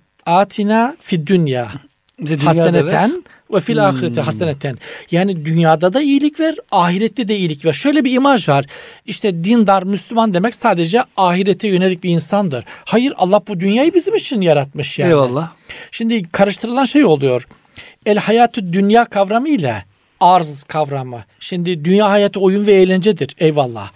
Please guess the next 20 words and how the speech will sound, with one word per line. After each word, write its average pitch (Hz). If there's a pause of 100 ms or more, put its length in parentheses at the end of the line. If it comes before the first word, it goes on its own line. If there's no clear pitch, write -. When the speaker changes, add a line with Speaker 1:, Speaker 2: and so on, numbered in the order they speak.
(220)
Speaker 1:
Ama 220
o 302 (460)
Allah'a 202
hesaba 220
katmadığın 180
bir 160
dünya 165
hayatıdır. 156
Speaker 2:
Eğlencedir. 147
Speaker 1:
E, 208
yoksa 202 (240)
hayat, 208 (400)
hayat 185 (100)
Allah'ın 185
sana 240
bahşettiği 214
en 233
büyük 254
şeylerden 170
birisidir. 277